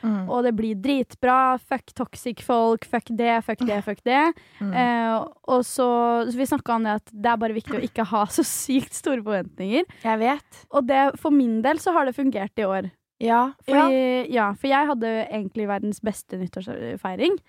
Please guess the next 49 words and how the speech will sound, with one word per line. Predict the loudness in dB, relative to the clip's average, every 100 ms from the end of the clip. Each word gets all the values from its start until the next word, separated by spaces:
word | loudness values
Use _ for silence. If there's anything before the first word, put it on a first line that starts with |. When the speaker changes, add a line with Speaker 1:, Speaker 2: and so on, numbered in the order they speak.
| _ -4
Speaker 1:
Mm. | 0
Speaker 2:
og | 4 4 4 2 0 -2
jeg | -4 -10 -12
feiret | -2 0 0
med | -2
noen | -2 -4
jeg |
aldri | -4 -4
har |
feiret | -2 -2 -2
med | -6
før, | -2 2 2 2
altså | 0 -2
min, | -2 -2 -2 -4
eh, | -2
nye, | -2 0 -2 -4 -8 -10 _ -18 -18
<laughs> | _ -20 -20 -12 0
nye | 4 4 4 4 6
Speaker 1:
<laughs> |
Speaker 2:
vennegjeng, | 6 6 6 4 2 2 4
holdt | 4
jeg | 4
Speaker 1:
Nye | 2
Speaker 2:
på | 2
å |
si. | 4
Speaker 1:
venner. | 4 2 -6 -20 -20 -6 0
Speaker 2:
Eh, | 2 2 0 -2 -2 -6 -6 0
ja, | 2
mine | 2 -2 0 0 0 0
nære | 0 0
venner | -2 -4 -6
fra | -4
Drammen. | -4 -4 -2 0 0 _ _ _ _ _ -2
Eh, | 0 2 0 0
så | 0 2
jeg | 2 2 0
feiret | 2 0 0
med | -4
de, | -2 -2
og | 0
det | 0
var | 2 2
verdens | 0 -2 -6 -6
hyggeligste | -6 -6 -14 -16
kveld. | -2 2 2 2 0 -2
Det | 0
var | 0 -2
liksom | -4 -2 -2